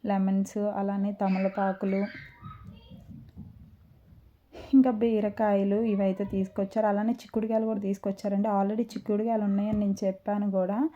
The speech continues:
ఇంకా తను మర్చిపోయినట్లున్నాడు. చిక్కుడుకాయలు అయితే మళ్ళీ తీసుకొని వచ్చాడు హాఫ్ కేజీ. ఇంకా టమాటాలు అవైతే ఇంట్లోనే ఉన్నాయి. ఇంకా లేని వరి-, లేని వరకు చెప్పాను నేను, చెప్తే ఇంకా తనైతే తీసుకొని వచ్చాడు. ఇక్కడైతే మా పిల్లలైతే చూడండి ఏం చేస్తున్నారో.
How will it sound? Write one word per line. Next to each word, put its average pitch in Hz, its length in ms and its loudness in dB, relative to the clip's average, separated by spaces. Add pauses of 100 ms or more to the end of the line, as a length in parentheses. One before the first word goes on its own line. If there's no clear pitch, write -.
(300)
ఇంకా 208 120 -2
తను 202 260 2
మర్చిపోయినట్లున్నాడు. 196 1000 0
చిక్కుడుకాయలు 202 680 -2
అయితే 208 200 -4
మళ్ళీ 202 300 0
తీసుకొని 208 460 -2
వచ్చాడు 190 280 -4
హాఫ్ 190 320 -4
కేజీ. 214 440 -2 (680)
ఇంకా 202 200 -2
టమాటాలు 208 560 2
అవైతే 190 340 0
ఇంట్లోనే 196 480 0
ఉన్నాయి. 185 320 -2
ఇంకా 202 160 -2
లేని 190 280 0
వరి-, 202 420 0
లేని 214 360 0
వరకు 208 280 -2 (100)
చెప్పాను 196 380 -4
నేను, 190 220 -2
చెప్తే 202 380 -6
ఇంకా 196 180 -2
తనైతే 185 560 -4
తీసుకొని 190 460 -8
వచ్చాడు. 190 260 -8
ఇక్కడైతే 196 400 -2
మా 202 100 -2
పిల్లలైతే 185 720 -2 (640)
చూడండి 202 300 2
ఏం 202 200 2
చేస్తున్నారో. 208 680 -2